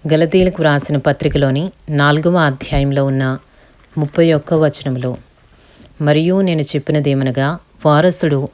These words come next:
అన్నిటికినీ కర్తయే యున్నను, బాలుడై ఉన్నంత కాలము అతనికిని దాసునికిని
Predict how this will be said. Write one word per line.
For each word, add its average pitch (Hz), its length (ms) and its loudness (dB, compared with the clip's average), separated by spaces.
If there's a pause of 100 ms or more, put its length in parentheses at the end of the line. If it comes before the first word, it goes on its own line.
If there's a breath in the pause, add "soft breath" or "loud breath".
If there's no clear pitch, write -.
(120)
అన్నిటికినీ 180 560 0
కర్తయే 147 540 0
యున్నను, 135 520 0 (540 soft breath)
బాలుడై 185 580 2
ఉన్నంత 151 320 0
కాలము 139 540 0 (200)
అతనికిని 151 680 -2 (220)
దాసునికిని 151 760 -2